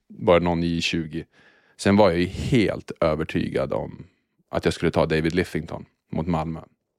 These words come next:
Eh, men jag vet att Patrik Hörsley varnade mig när jag spelade, när vi spelade Leksand och mötte Färjestad någon försäsongsmatch, så var han ju där. Och han sa: "Almen, det är den sista du ska gå mot." Och jag blev så tänd. Men jag,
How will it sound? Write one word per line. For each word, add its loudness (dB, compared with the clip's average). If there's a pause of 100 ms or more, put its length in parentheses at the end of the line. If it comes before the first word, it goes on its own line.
(1160)
Eh, -8
men -2
jag 6
vet 4
att -4
Patrik 0
Hörsley 0 (520)
varnade 4
mig -4
när -8
jag -8
spelade, -6
när -8
vi 0
spelade 4
Leksand 2
och 2
mötte -2
Färjestad 2
någon -4
försäsongsmatch, -2
så -2
var -2
han 0
ju 4
där. -2 (540)
Och -2
han 4
sa: 0
"Almen, 2
det 4
är 0
den -4
sista -6
du -4
ska -10
gå -6
mot." -16 (220)
Och 4
jag 6
blev -4 (220)
så -2
tänd. -4 (500)
Men 0
jag, -6